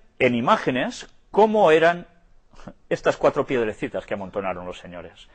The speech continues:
¿Sabéis? Se dice que estas ciudades, eh, fueron, bueno, ellos utilizan la, las palabras ciclópeas para decir que eran gigantes ciclópeos de un ojo los que,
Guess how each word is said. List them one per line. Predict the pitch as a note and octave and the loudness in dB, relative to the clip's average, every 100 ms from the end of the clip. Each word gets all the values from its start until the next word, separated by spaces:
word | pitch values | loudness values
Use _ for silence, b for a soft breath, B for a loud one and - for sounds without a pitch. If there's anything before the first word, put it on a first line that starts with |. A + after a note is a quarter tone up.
| b b b b | b b b b
¿Sabéis? | - F3+ A3+ | 4 6 6
Se | - | 2
dice | F3+ A3 G3 | -4 0 0
que | G3 | 2
estas | F3 E3 C#3 | 2 2 0
ciudades, | A2 B2 D3+ A2 G2+ - - | 0 2 4 2 -2 -6 -12
eh, | - A2+ A2 G#2 - - - - | -2 2 2 2 -4 -14 -18 -20
fueron, | - E3 G#3 E3 D#3+ - b b b b _ _ | -6 2 6 6 2 -6 b b b b _ _
bueno, | B2+ D3 C3+ - - | -4 -2 0 -4 -2
ellos | A#2+ D3+ | 0 0
utilizan | D#3+ D3+ D3 E3 E3 C3 | -2 -4 0 0 0 0
la, | B2 A2 - | 4 4 4
las | A#2 A2 | 0 0
palabras | A2 A#2+ D3 D3+ - _ | 2 2 2 -4 -8 _
ciclópeas | _ A2+ - D3+ D#3+ G2+ F2+ E2+ - - | _ -14 -2 2 4 2 -6 -8 -16 -18
para | - G#2+ | -6 -4
decir | G2 B2 A#2+ | -4 -6 -4
que | B2+ | 0
eran | B2 | 0
gigantes | A2+ G#2+ G2+ C3 C3 - | -4 -8 -6 -6 -8 -10
ciclópeos | B2 - C3 B2 A#2 | -12 -4 -2 0 -2
de | G#2+ | -2
un | C3 | 0
ojo | C#3 C3 C#3+ | 0 0 0
los | B2+ - | -2 -2
que, | A2+ F#2 | -6 -8